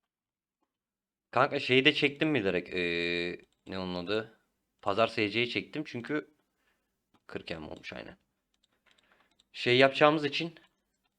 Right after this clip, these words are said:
ee, ne onun adı?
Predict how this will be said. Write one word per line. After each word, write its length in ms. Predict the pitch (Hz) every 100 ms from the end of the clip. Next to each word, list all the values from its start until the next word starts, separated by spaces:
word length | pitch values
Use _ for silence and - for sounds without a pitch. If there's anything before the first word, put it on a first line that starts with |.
| _ _ _ - -
ee, 880 | 85 82 80 80 80 80 80 78 78 78 _ _ _ _ _ _ _ _ _ _ _ _ _ _ _ _ _ _ _ _ _ _ _ _ _ _ _ -
ne 100 | 90
onun 140 | 82
adı? 320 | 80 87 107